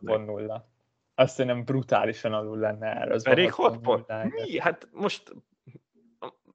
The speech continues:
Speaker 2: Én
Speaker 1: Az én csapatomban ott lenne.
Speaker 2: Ne, de enyémben is. Én nem azt mondom, nem azt mondom, de, de közben hat és félre se rakhatod föl,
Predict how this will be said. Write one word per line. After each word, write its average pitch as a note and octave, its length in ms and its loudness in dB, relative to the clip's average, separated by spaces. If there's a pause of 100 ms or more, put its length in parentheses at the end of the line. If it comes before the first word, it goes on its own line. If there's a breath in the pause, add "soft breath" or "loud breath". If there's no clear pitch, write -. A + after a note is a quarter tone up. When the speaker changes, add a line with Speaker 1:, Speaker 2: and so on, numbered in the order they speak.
(240)
Speaker 2:
Én - 240 -12
Speaker 1:
Az C#3+ 160 6
én E3+ 140 10
csapatomban B2+ 500 4
ott B2+ 140 4
lenne. G#2+ 400 -4 (600)
Speaker 2:
Ne, G3+ 160 8
de - 240 4
enyémben G#2 500 0
is. - 300 -14
Én - 100 -4
nem C3+ 100 4
azt C3 160 -4
mondom, G#2+ 520 0
nem D3+ 220 2
azt D3+ 120 0
mondom, C3 340 0
de, C3 220 4 (200 loud breath)
de C3 100 0
közben C3+ 280 0
hat E3+ 220 2
és C#3 160 0
félre A2 280 0
se - 180 -4
rakhatod G2+ 440 -4
föl, G#2 440 -4